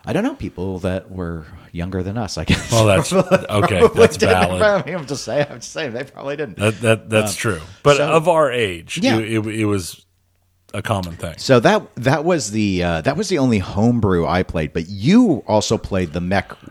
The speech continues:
Speaker 1: Mech Warrior Five pinball.
Speaker 2: I played the, yeah, the Mech Warrior Five Mercenary pinball machine. Uh,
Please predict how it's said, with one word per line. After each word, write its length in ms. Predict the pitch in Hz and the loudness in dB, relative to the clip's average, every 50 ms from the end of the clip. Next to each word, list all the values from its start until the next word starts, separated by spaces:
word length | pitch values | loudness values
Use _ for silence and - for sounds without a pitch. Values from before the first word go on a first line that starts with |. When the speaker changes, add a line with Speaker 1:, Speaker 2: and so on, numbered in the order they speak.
| - 71 | -20 -14
Speaker 1:
Mech 300 | 76 90 107 113 - - | -6 -2 -2 -2 0 0
Warrior 300 | 98 95 98 95 87 80 | 0 0 2 2 0 0
Five 360 | 78 - 104 98 98 87 - - | -2 0 2 2 2 2 0 -4
pinball. 280 | - 73 64 - - - | -8 -8 -8 -8 -2 0
Speaker 2:
I 120 | 123 165 | 0 0
played 200 | - 175 175 156 | 0 0 -2 -2
the, 80 | 135 135 | -2 -2
yeah, 160 | 127 104 95 | -2 -2 -4
the 140 | 92 107 107 | -6 -6 -4
Mech 200 | 123 131 - - | -4 -4 -4 -4
Warrior 200 | 135 123 120 110 | -6 -4 -4 -4
Five 240 | - 127 113 104 | -4 -4 -4 -2
Mercenary 480 | 101 110 123 117 - - 104 98 95 92 | -4 -4 -6 -6 -6 -6 -6 -6 -6 -6
pinball 340 | - 107 104 95 95 92 90 | -4 -6 -4 -4 -6 -6 -6
machine. 440 | 90 87 - - 95 90 87 85 - _ _ _ - - _ _ - | -8 -8 -10 -10 -10 -10 -10 -12 -14 _ _ _ -20 -20 _ _ -8
Uh, 380 | 107 110 104 98 92 87 82 | -4 -4 -2 -2 -2 -4 -6